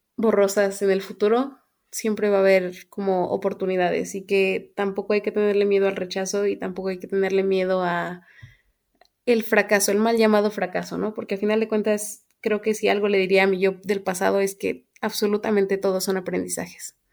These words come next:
No importa que en el momento te hagas sentir mal o que en el momento sientas que fallaste en algo,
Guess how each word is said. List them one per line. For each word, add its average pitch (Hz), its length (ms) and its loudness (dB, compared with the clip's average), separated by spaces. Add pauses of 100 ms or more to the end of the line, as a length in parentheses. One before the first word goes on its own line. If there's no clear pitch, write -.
(420)
No 226 120 2
importa 202 500 4
que 202 100 -4
en 196 100 4
el 190 80 0
momento 208 400 0
te 202 100 4
hagas 196 160 2
sentir 190 280 -4
mal 185 360 -2
o 208 100 -10
que - 80 -8
en 196 80 0
el 190 80 0
momento 190 440 0
sientas 185 380 -4
que - 120 -10
fallaste 190 420 -2
en 190 80 0
algo, 202 400 -2